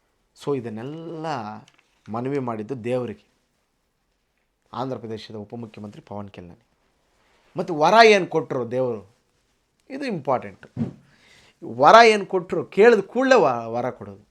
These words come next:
ನೋಡ್ರಿ ಅವ್ರ ಉದ್ದೇಶ ಹೆಂಗೈತೆ ಅಂತ. ಅಂದರೆ ಪ್ರತಿಯೊಬ್ಬ ಕ್ರೀಡಾಕಾರ ಮಹಿಳೆ ಕೂಡ, ಹೆಣ್ಣು ಮಗು ಕೂಡ ಐದು ಲಕ್ಷ ರೂಪಾಯಿಯನ್ನ ಚೆಕ್ ಕೊಡ್ತಾರೆ, ಪ್ರತಿಯೊಬ್ಬರಿಗೂ ಐದು ಲಕ್ಷ. ಮತ್ತು ಅವರ ಟೀಮ್ ಇದೆಯಲ್ಲ,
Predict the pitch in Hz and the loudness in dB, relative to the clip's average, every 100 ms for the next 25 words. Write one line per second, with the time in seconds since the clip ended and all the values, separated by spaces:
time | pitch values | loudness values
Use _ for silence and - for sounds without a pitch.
0 | _ _ _ _ 139 135 107 117 135 127 | _ _ _ _ -6 -4 -2 0 0 -2
1 | 110 110 - 101 98 101 90 _ _ _ | -4 -6 -8 -14 -16 -20 -20 _ _ _
2 | _ 139 165 139 117 - _ _ _ - | _ -8 -4 -6 -6 -14 _ _ _ -4
3 | 180 196 247 240 196 208 175 208 208 208 | -2 0 2 0 0 -4 0 2 2 0
4 | 196 180 175 170 170 - _ _ _ _ | 0 0 2 0 -2 -6 _ _ _ _
5 | 131 131 143 165 165 - 127 123 _ _ | -10 -8 -6 -6 -8 -8 -12 -12 _ _
6 | _ _ 117 143 165 165 151 147 - 156 | _ _ -14 -10 -8 -10 -10 -14 -12 -8
7 | 143 107 127 _ _ _ - 156 190 165 | -6 -8 -14 _ _ _ -4 -2 0 -2
8 | - 135 131 123 123 165 95 87 _ _ | -6 -8 -10 -10 -10 -10 -12 -16 _ _
9 | _ _ _ _ - _ _ _ - 123 | _ _ _ _ -20 _ _ _ -10 -10
10 | - 107 - - _ _ _ _ _ _ | -10 -14 -16 -20 _ _ _ _ _ _
11 | _ _ - 123 139 120 147 120 101 101 | _ _ -14 -10 -8 -8 -8 -8 -10 -16
12 | - - _ _ _ - - 147 135 117 | -18 -20 _ _ _ -10 -8 -4 -4 -4
13 | 104 95 98 _ _ _ _ 165 180 139 | -8 -14 -20 _ _ _ _ 0 0 0
14 | 113 101 | -8 -12